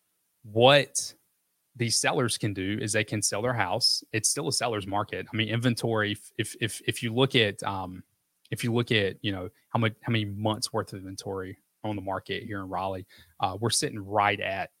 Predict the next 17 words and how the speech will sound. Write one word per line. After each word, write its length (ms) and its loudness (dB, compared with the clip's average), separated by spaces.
two 180 -4
months 520 -4
worth 220 -10
of 140 -12
inventory. 640 -12
Um, 340 -6
you 80 -6
really 340 -4
don't 280 0
get 120 2
into 160 -4
a 60 0
seller's 320 0
market 340 -2
until 240 -4
you 180 -8
get, 300 -4